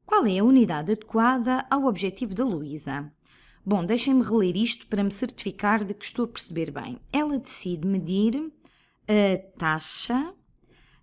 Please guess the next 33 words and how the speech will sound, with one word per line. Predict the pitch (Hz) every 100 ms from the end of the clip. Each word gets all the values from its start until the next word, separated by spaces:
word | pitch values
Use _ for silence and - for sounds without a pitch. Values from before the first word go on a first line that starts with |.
| -
a | 240 254
que | - 240
o |
volume | 214 220 220 302 302 269 214
de | 180 185
combustível | - 285 277 - - 185 180
consumido | 277 254 247 - 185 185 226 240 226 220
aumenta | 185 180 180 208 233 233 240 226
com | - 277
a |
área | 196 185 202 202 214 214 208
de | 202 285
relva | 196 196 185 190
cortada. | 190 269 - 143 147 143 147 _ _ _ -
Então, | 214 202 170 185 220
a |
unidade | 175 170 170 156 147 151 196 208
deve | 175 156 147
dizer | 160 185 160 196 214 262 320
volume | 302 214 311 233 180 175 196 311 - _ _ _ _ _ -
por | 285
área. | 302 262 196 208 208 _ _ _ _ -
Ela | 175
quer | 170 - 214
ver | 226 277 320 -
como | 233 247
é | 320
que | -
o | 247
volume | 185 175 170 165
de | 160 151
combustível | - 302 247 - 170 156 156
consumido | - 180 - 262 233 233 269